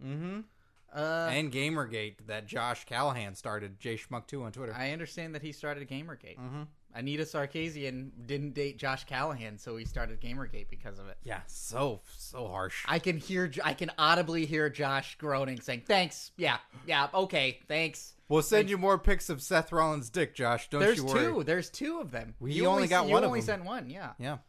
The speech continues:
Speaker 2: Oh,
Speaker 1: Don't
Speaker 2: favorite
Speaker 1: worry,
Speaker 2: video-
Speaker 1: Josh. The other one, you don't see his face.
Speaker 2: Nice. No, his face is in both of them.
Speaker 1: Oh, not that I've seen.
Speaker 2: Oh, wow.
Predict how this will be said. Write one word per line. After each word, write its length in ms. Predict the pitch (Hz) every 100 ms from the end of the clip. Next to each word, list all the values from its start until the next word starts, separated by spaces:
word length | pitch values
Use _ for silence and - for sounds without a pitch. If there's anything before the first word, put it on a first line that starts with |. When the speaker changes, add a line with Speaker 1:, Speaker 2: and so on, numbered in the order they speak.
| _ - - _ _ _ - - _ _ - -
Speaker 2:
Oh, 160 | 202 180
Speaker 1:
Don't 20 | 202
Speaker 2:
favorite 60 | 240
Speaker 1:
worry, 140 | 226
Speaker 2:
video- 160 | 214 175
Speaker 1:
Josh. 160 | 180
The 160 | - 190
other 120 | 214
one, 160 | 214 196
you 80 | 185
don't 220 | 196 170
see 220 | - 226
his 200 | 165 -
face. 500 | - 151 123 - - - -
Speaker 2:
Nice. 600 | 123 131 131 - - - - - -
No, 120 | 180 269
his 260 | 240 240
face 240 | 294 269 156
is 120 | 135
in 100 | 120
both 200 | 117 113
of 80 | 123
them. 120 | 175 113 - _ 117
Speaker 1:
Oh, 180 | 123
not 240 | 104 110 123
that 100 | 101
I've 160 | 110
seen. 260 | - 117 151 - _ _ -
Speaker 2:
Oh, 200 | 131 185
wow. 420 | 120 135 147 107